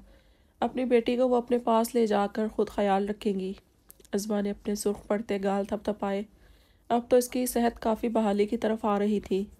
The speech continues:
घर वाले बहुत ख्याल रख रहे थे और इमाम ने प्रॉपर चेकअप करके इस बार मेडिसिन वो अजवा अपनी निगरानी में दे रहे थे। फिर भी पुप्पो को वो कमज़ोर लगी। अजबा मुस्कुराकर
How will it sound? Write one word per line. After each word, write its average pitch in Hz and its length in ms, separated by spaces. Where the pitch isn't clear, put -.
घर 202 200
वाले 202 260
बहुत 202 240
ख्याल 202 340
रख 202 200
रहे 202 280
थे 208 160
और 233 240
इमाम 226 340
ने 226 120
प्रॉपर 226 400
चेकअप 220 360
करके 208 360
इस 208 200
बार 208 160
मेडिसिन 202 420
वो 226 60
अजवा 226 480
अपनी 226 240
निगरानी 214 440
में 220 140
दे 208 120
रहे 202 300
थे। 202 160
फिर 202 180
भी 202 180
पुप्पो - 340
को 208 260
वो 220 80
कमज़ोर 202 460
लगी। 202 320
अजबा 220 320
मुस्कुराकर 226 680